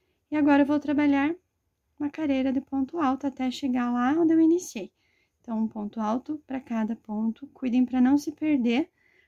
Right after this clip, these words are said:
pra que fique exatamente um ponto em cima do outro, que assim você vai ter certeza que vai ter a mesma quantidade de pontos que você fez de um lado, vai ter do outro, pra que fique um trabalho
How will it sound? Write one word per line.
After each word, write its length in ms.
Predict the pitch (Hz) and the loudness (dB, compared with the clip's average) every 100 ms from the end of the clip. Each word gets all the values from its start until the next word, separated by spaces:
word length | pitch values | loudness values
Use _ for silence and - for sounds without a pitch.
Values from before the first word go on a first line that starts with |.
| _ | _
pra 100 | 262 | -14
que 120 | 254 | -12
fique 280 | 240 247 226 | -8 -8 -6
exatamente 720 | 247 240 247 302 277 262 254 | -2 -2 0 6 6 6 0
um 120 | 254 | -2
ponto 320 | 247 240 247 254 | -2 -4 -6 -8
em 40 | |
cima 260 | - 240 233 | -6 -4 -2
do 160 | 226 | -2
outro, 440 | 208 220 247 330 - _ _ _ _ _ _ _ | -2 -4 -2 -4 -4 _ _ _ _ _ _ _
que 140 | 254 | -6
assim 280 | 254 269 254 | -4 -2 0
você 220 | 269 269 | 0 -2
vai 100 | 269 | -2
ter 120 | 262 | -4
certeza 520 | 262 285 285 262 247 262 | -2 -2 0 0 0 -2
que 140 | - | -4
vai 140 | 254 | -4
ter 120 | 247 254 | -2 0
a 60 | |
mesma 380 | 240 240 247 269 | 2 4 4 2
quantidade 840 | 269 262 285 247 226 226 247 285 - _ _ _ _ _ | 2 -2 0 0 2 2 2 0 -2 _ _ _ _ _
de 80 | 277 | -14
pontos 380 | - 226 233 - | -4 -2 -2 -4
que 100 | 226 | -6
você 280 | 233 254 | -6 -6
fez 260 | 240 240 226 | -6 -4 -2
de 80 | 240 | 2
um 80 | 247 | 4
lado, 320 | 240 240 254 | 4 2 0
vai 160 | 254 | 0
ter 160 | 254 254 | -2 -4
do 160 | 247 269 | -2 -2
outro, 260 | 240 247 | -2 -6
pra 120 | - | -14
que 100 | 254 | -14
fique 280 | - 254 - | -14 -18 -6
um 80 | 262 | -6
trabalho 540 | 254 254 240 233 247 | -4 -2 0 0 0